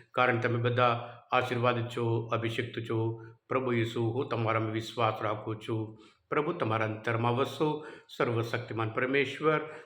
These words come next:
પિતા અને પુત્ર અને પવિત્ર આત્માનો આશીર્વાદ તમારા ઉપર ઉતરો. આમેન.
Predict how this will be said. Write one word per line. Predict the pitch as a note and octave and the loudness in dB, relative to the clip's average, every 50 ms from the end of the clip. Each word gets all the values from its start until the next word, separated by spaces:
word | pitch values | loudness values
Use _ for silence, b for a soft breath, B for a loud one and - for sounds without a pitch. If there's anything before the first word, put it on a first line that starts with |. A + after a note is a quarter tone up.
| B _ | B _
પિતા | - C3 B2+ - C#3+ C#3 C3+ C3+ | -4 -4 0 4 4 4 4 4
અને | C3+ - - - - A2+ | 0 -2 -8 -6 -6 -6
પુત્ર | A2+ - D3 C#3 - - B2+ C3+ B2+ A#2+ A#2+ - - - - - | -2 0 -2 0 0 2 2 2 2 2 -2 -6 -12 -16 -10 -6
અને | B2 B2 | -4 -2
પવિત્ર | A#2+ C3+ C#3+ D#3+ E3 - C#3 B2+ | 0 0 0 0 0 0 2 4
આત્માનો | A#2+ A#2+ A#2 A#2 A#2+ A#2 A#2 A#2 | 4 4 2 0 0 -2 0 2
આશીર્વાદ | A2+ B2 A#2 A#2 B2+ A#2 G#2+ A2+ A#2+ A#2+ B2 - | 2 2 2 2 -2 -2 0 2 2 2 2 2
તમારા | - A#2+ B2 B2+ B2+ | 0 0 0 0 0
ઉપર | B2+ - C#3+ C3 | 0 -2 -2 -2
ઉતરો. | C3+ C3+ C#3 - - D3+ D3+ D3+ D3 D3 D3 D3 D3 - - - _ | -2 -2 -4 -2 0 2 2 4 2 2 0 -2 -4 -8 -16 -6 _
આમેન. | A#2 G#2+ G2+ G2+ G#2+ A2 A2 A2 A2 | 0 0 0 0 0 0 0 0 -2